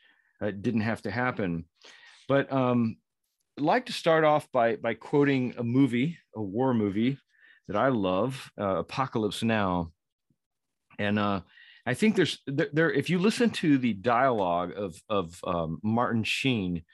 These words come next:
who, who is this captain, Special Forces captain that's going up this river to basically <laughs> assassinate or, or, or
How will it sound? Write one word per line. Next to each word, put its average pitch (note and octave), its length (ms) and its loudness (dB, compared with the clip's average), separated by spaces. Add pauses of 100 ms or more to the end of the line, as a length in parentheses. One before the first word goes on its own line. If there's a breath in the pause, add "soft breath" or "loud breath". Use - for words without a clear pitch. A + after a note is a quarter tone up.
(300 soft breath)
who, G#2+ 220 0
who A2 160 0
is F#2 140 0
this F#2+ 220 -4
captain, G#2+ 720 -4 (220)
Special - 340 -4
Forces G2 320 -6
captain F#2 400 -6
that's E2+ 120 -6
going G2 280 -4
up F2 100 -8
this - 220 -10
river F2+ 360 -2 (680 soft breath)
to G2+ 200 -2
basically A2+ 520 0
<laughs> - 0 -
assassinate G#2 840 -4 (560 loud breath)
or, - 180 -8
or, G2+ 400 0
or F#2 420 -2